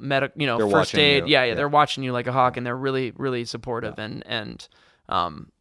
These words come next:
Speaker 2: But
Speaker 1: they
Speaker 2: you're
Speaker 1: don't
Speaker 2: in there,
Speaker 1: mess with
Speaker 2: your
Speaker 1: that.
Speaker 2: body's, like, in a certain kind of shock where it's, like, it's starting to do the things that
Speaker 1: It
Speaker 2: it might do if it thinks that you're going.
Speaker 1: I think, I mean, I, I was just in this, I felt this emotion-, it's very emotional. I mean, it's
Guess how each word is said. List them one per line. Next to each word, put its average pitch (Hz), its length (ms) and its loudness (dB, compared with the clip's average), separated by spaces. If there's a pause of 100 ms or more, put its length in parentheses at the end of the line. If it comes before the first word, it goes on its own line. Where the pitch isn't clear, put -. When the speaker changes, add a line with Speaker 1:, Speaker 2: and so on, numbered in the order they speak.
(680)
Speaker 2:
But 104 80 0
Speaker 1:
they 117 40 2
Speaker 2:
you're 147 100 8
Speaker 1:
don't 143 80 8
Speaker 2:
in 135 40 4
there, 127 60 4
Speaker 1:
mess 113 80 4
with 117 40 2
Speaker 2:
your 127 80 4
Speaker 1:
that. 123 60 2
Speaker 2:
body's, 120 280 6
like, 101 140 0
in 95 80 -4
a 90 60 -6
certain 117 280 -4
kind 101 180 -2
of 92 60 -6
shock 90 260 -2
where 95 100 0
it's, - 160 -4
like, 95 140 -6
it's 95 120 -12
starting 113 480 0
to 101 80 0
do 101 200 -2
the 92 100 -4
things 90 440 -8
that 120 120 -2
Speaker 1:
It - 40 -
Speaker 2:
it 78 60 -14
might 101 380 -4
do 87 320 -2
if 87 160 -8
it 82 100 -12
thinks 82 300 -10
that 85 100 -10
you're 78 140 -12
going. 76 400 -14
Speaker 1:
I 165 100 6
think, 220 420 2
I 180 100 6
mean, 180 160 2
I, 175 100 8
I 165 140 6
was 180 140 2
just 214 200 -6
in 214 140 0
this, 170 120 -4
I 131 140 2
felt 202 320 4
this 190 160 -4
emotion-, 156 460 -2
it's - 120 -10
very 196 280 2
emotional. 160 440 0
I 127 80 -4
mean, 135 220 -4
it's - 240 -8